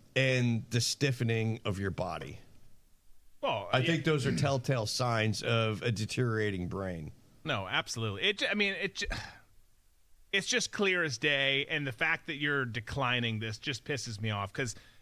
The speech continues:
Speaker 2: it, it, it should be everyone. And, and the same would be true if you were a thirty-five-year-old president.
Speaker 1: Exactly. If you, if j-, you know, if you're walking around like this and you're thirty-five and you're like, "Yeah,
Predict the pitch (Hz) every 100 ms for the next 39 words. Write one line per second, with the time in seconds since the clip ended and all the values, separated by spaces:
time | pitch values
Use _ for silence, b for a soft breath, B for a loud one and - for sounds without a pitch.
0 | B - 196 185 170 - 180 147 208 202
1 | 180 160 151 160 170 180 196 202 185 -
2 | 233 247 226 180 202 - 202 196 160 175
3 | 180 175 135 - 160 147 139 123 120 107
4 | 104 95 82 82 - - - - - _
5 | - - 190 190 220 233 - 92 - 156
6 | - 214 196 B - 180 143 120 165 -
7 | 190 165 151 - 156 165 214 208 190 -
8 | 120 160 180 196 180 160 165 160 143 127
9 | 120 147 139 120 - 123 127 123 139 139
10 | 120 139 143 135 113 117 120 113 131 143
11 | 135 117 92